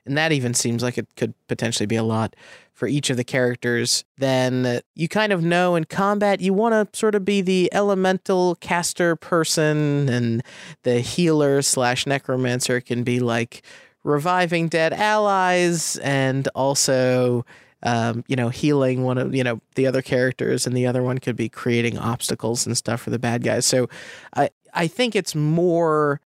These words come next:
almost like if you could switch between three characters in a character action game than if you did something where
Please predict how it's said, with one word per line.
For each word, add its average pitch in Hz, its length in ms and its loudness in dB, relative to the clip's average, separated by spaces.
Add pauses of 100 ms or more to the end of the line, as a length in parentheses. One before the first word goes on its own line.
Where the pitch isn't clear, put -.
almost 180 440 0
like 135 320 0
if 135 180 -2
you 131 80 2
could 120 220 -2
switch - 440 0
between 127 480 -2
three 127 280 -2
characters 127 680 0
in 120 100 -2
a 110 60 0
character 123 640 -2
action - 500 -6
game 85 420 -4 (220)
than 120 760 0
if 127 240 -4
you 127 140 0
did 120 560 0 (460)
something 120 680 0
where 117 540 0